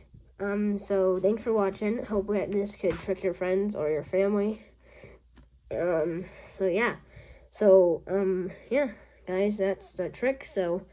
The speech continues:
li-, like and subscribe, please, guys, please. I want to try to pass my friend Jacob and my friend Keenan, um, which is their channels, is Jake and Nick and Keenan, um, no,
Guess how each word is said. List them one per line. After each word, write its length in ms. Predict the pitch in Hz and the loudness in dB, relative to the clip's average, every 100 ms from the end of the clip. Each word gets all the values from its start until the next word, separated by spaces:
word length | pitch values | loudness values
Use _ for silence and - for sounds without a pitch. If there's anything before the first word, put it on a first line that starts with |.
| - - _ _ _ _ - | -20 -20 _ _ _ _ -2
li-, 260 | 185 208 | 4 4
like 240 | 190 202 220 | 4 2 0
and 140 | 226 | -6
subscribe, 460 | 226 - 233 208 202 | -10 -6 0 0 0
please, 220 | 180 185 | 0 0
guys, 280 | 190 180 185 | -2 -4 -6
please. 360 | - 180 170 - - - - - - - - | -2 -2 -4 -18 -20 -20 -20 -20 -20 -20 -8
I 120 | 185 | 0
want 220 | 202 202 | 4 4
to 80 | 202 | 2
try 180 | 196 202 | 0 2
to 80 | 185 | 2
pass 640 | 190 208 196 - - - - | 2 2 2 -2 -18 -20 -10
my 240 | 202 185 185 | -4 -4 -4
friend 320 | - 180 190 | -4 -2 -2
Jacob 460 | - 190 208 214 208 | 4 4 4 -2 -2
and 160 | - 190 | -4 -4
my 100 | 185 | -4
friend 380 | - 180 151 - | -4 -4 -6 -10
Keenan, 560 | - 196 196 214 240 - _ - - - - - - - | -2 0 0 -2 -6 -14 _ -20 -20 -20 -20 -20 -20 -6
um, 380 | 196 190 185 185 | 0 2 2 0
which 180 | 185 196 | 0 -4
is 100 | 180 | -4
their 80 | |
channels, 340 | 170 175 165 175 | -4 -4 -4 -6
is 180 | 165 165 | -10 -2
Jake 260 | 185 185 | 2 2
and 120 | 190 | 0
Nick 240 | 190 208 - | -2 -2 -6
and 220 | 180 175 | -8 -8
Keenan, 440 | 185 185 185 180 185 - _ - - | -6 -4 -2 -4 -10 -20 _ -18 -4
um, 220 | 185 175 | -2 0
no, 140 | 117 | -2